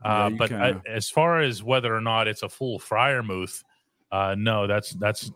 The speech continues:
Speaker 2: not my understanding, but we'll see.
Speaker 1: I'm, I'm hoping it's, uh, just something that's a precautionary thing, D K.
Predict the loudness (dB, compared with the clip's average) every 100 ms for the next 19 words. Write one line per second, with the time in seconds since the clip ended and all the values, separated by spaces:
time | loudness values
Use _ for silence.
0 | -4 0 0 0 -2 -2 -4 -6 -2 0
1 | 0 -2 -8 -8 -6 -6 -2 -4 -4 -14
2 | _ -10 -2 -2 2 2 8 8 8 4
3 | 4 2 2 4 4 4 4 2 4 0
4 | 0 -2 -2 -2 -6 -4 6 6 6 2
5 | 4 4 2 0 0 0 -2 2 6 6